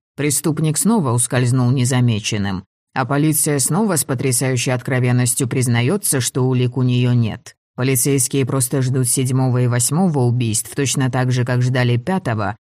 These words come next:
в надежде, что очередная жертва поможет им выйти на след убийцы. Тем временем Уайтчепел обезумел от страха. Люди боятся даже заговаривать с незнакомцами.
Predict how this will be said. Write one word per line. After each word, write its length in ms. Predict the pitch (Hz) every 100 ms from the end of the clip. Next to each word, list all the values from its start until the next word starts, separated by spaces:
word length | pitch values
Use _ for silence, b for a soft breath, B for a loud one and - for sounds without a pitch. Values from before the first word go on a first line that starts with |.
| _ -
в 100 | 139
надежде, 480 | 135 147 147 139
что 240 | 127 - 135
очередная 580 | 127 143 131 135 127 123
жертва 400 | 151 208 143 120
поможет 480 | 120 131 202 156
им 140 | 135 127
выйти 300 | 127 123 127
на 160 | 123
след 340 | 120 127 123 131
убийцы. 760 | 127 131 104 104 - 92 95 - _ _ _
Тем 260 | - 143 151
временем 540 | 147 240 147 117 113
Уайтчепел 680 | 110 143 135 - 151 139 135
обезумел 560 | 135 139 139 139 131 131
от 120 | 123
страха. 640 | - 208 160 117 92 - - -
Люди 320 | 139 160 151
боятся 440 | 147 147 143 147
даже 260 | 147 143 143
заговаривать 640 | 147 147 143 220 143 117
с 60 | -
незнакомцами. 1120 | 127 120 123 120 117 107 101 107 98 87